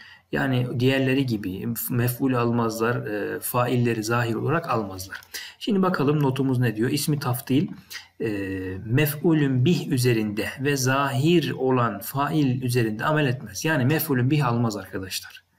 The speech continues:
İsmi taftilden sonra gelen mansup kelime mef'ul olmaz. Onu söylüyor.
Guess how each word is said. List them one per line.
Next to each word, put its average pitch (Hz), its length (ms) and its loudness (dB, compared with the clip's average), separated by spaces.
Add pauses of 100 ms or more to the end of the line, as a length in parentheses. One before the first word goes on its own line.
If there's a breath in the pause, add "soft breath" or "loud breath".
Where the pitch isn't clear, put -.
(800 loud breath)
İsmi 156 240 2
taftilden 135 520 2
sonra 127 300 2
gelen 107 340 0
mansup 139 400 0
kelime 139 420 0
mef'ul 131 400 0
olmaz. 110 580 -2 (140)
Onu 135 140 2
söylüyor. 117 540 -2